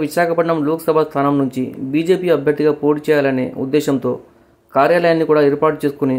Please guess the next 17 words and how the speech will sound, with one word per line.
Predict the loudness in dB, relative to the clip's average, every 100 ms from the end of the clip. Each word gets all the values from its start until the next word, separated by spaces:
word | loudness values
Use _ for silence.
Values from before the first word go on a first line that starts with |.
| -4
అక్కడ | -2 0 0
పనిచేసుకుంటూ | 0 -2 -2 -2 0
వస్తున్నారు. | -2 0 -2 -2 -10 _ _ _ _ _ 0
తాజాగా | 0 2 2 2
విశాఖపట్నం | 2 2 2 2 0 0
లోక్సభ | 0 0 0 0 0
స్థానానికి | 0 2 2 -2 -8 -10 -6
టీడీపీ | -4 -2 -2 0
ఎంపీ | 0 0 0 0
అభ్యర్థిగా | 2 0 0 -4 -6 -6
భరత్ | -2 -2 0
పేరును | 0 0
ప్రకటించడంతో | 0 2 2 0 0 -2 -6 -10 _ _ _ -12
జీవీఎల్ | -6 0 2 4 2
ఆశలు | 2 0 -2 0
అడియాసలయ్యాయి. | 4 4 4 2 2 0 -4 -16 _ _ _ _ _ _ -10
బీజేపీ | -2 -2 2 2 2